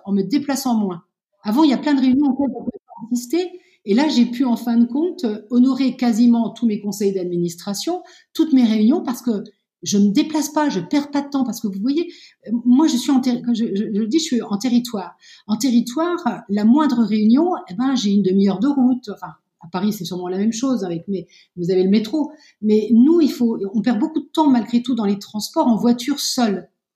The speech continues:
Et je me suis aperçue que, ben, en fin de compte, derrière mon ordinateur, je pouvais faire beaucoup plus de choses. Alors, c'est sûr,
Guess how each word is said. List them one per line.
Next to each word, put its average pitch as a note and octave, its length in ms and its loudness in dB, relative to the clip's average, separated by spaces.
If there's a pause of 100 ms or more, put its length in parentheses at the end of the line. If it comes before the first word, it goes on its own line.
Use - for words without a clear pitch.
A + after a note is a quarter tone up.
(500)
Et A#3 120 2
je A3 140 4
me A3+ 60 4
suis A3+ 180 0
aperçue G#3+ 520 -4
que, G3+ 300 -2
ben, F#3+ 320 -6
en G3+ 80 -4
fin G3 160 -4
de G3 60 2
compte, D4+ 440 -4
derrière C4 360 2
mon A#3+ 160 4
ordinateur, G3+ 640 -2
je - 80 -16
pouvais G3+ 120 -2
faire F3+ 140 -6
beaucoup G#3+ 260 -2
plus C4 200 2
de A#3+ 80 4
choses. F3+ 360 -4 (100)
Alors, D#3+ 140 -8
c'est - 140 -6
sûr, E4 340 0